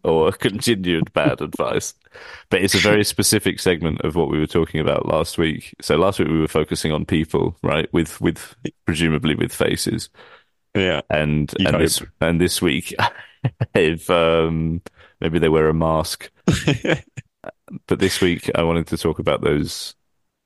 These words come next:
Speaker 1: all the social media accounts that you see with, like, hacks and, uh, cheat sheets and tips and, you know, the ones that are just total fucking bollocks.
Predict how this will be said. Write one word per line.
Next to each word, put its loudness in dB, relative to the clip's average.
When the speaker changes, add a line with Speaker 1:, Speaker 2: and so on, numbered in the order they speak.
Speaker 1:
all 0
the -8
social 0
media 0
accounts -4
that -4
you 0
see -2
with, 0
like, 0
hacks -4
and, -2
uh, 4
cheat 0
sheets -2
and -2
tips -2
and, 0
you 4
know, 2
the 2
ones 0
that 0
are 0
just -2
total 0
fucking -4
bollocks. -2